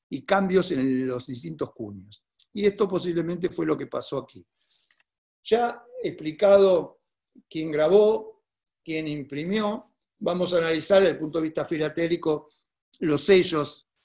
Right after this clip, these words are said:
que produjo American Bank. No tienen muchas variaciones el de cinco centavos, porque fue una tirada solamente de veinte mil, pero este de ocho centavos, que se imprimió más de dos millones y medio de veces,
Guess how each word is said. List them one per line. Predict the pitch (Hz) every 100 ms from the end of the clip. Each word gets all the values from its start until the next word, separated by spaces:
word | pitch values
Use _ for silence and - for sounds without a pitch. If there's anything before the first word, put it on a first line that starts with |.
| _
que | - 131
produjo | 139 160 165
American | 151 151 147 151
Bank. | 185 190 190 - _ _ _ _ -
No | 175 196
tienen | 214 208 175
muchas | 185 185 165
variaciones | 147 143 - 190 185 147
el | 135
de | 131
cinco | - 180 180 151
centavos, | 143 131 190 185 180 -
porque | 131 - 120
fue | -
una | 147 135
tirada | 139 143 143
solamente | - 143 135 135 131
de | 123
veinte | 123 120 170
mil, | 185 175 - _ _ _ _ _ -
pero | 151 175
este | 202 196 160
de | 170
ocho | 175
centavos, | 170 160 151 180 147 131
que | 127
se | 113 127 120
imprimió | 120 120 131 131 160 156 - _ _ -
más | 147 147
de | 139
dos | 147 160
millones | 147 156 151 131
y |
medio | 147 160 165
de | 170
veces, | 180 180 180